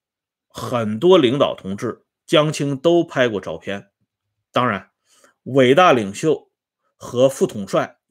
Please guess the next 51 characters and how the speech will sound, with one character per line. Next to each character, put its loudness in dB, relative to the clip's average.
也 -8
不 -4
例 0
外。 -8
我 -8
们 -8
看 -4
一 -2
下 0
这 -2
张 -6
照 -4
片， -12
这 6
张 4
照 6
片 -2
就 -4
是 -6
江 2
青 -6
给 -2
林 -6
彪 -2
拍 -4
摄 -8
的。 -18
而 2
且 4
据 -6
这 0
个 2
在 4
现 2
场 -8
的 -4
工 2
作 4
人 -4
员 -6
讲， -16
林 2
彪 6
是 -10
从 -6
来 2
不 -6
摘 2
帽 0
子 -18
的。 -20